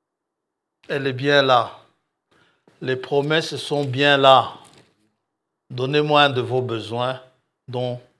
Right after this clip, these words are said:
qui ne rencontre pas la parole de Dieu. Toutes vos, tous vos besoins, on le chante, hein. Tout ce dont j'ai le besoin se trouve en sa main.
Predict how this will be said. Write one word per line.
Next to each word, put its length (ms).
qui 120
ne 100
rencontre 540
pas 380
la 100
parole 320
de 80
Dieu. 160
Toutes 300
vos, 500
tous 200
vos 220
besoins, 680
on 100
le 80
chante, 340
hein. 140
Tout 180
ce 180
dont 420
j'ai 160
le 120
besoin 520
se 160
trouve 300
en 80
sa 160
main. 180